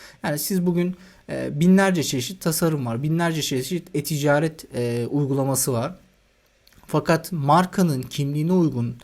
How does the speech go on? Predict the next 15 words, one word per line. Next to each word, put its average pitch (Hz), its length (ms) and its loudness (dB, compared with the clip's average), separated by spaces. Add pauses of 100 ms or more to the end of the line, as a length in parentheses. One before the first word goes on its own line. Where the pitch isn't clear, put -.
(440)
e, 123 380 -6 (100)
tasarım 175 420 4
yapmanız 156 500 -2
lazım 156 320 -2
ki, 180 280 -6 (480)
e, 123 440 -6
o 151 300 2 (320)
kullanıcılar 160 800 0
da 156 260 -6 (260)
marka 156 520 0
sahipleri 131 640 -4
de 196 200 -2 (420)
bu 170 300 0
tasarımı 170 520 0
benimseyebilsinler. 135 960 0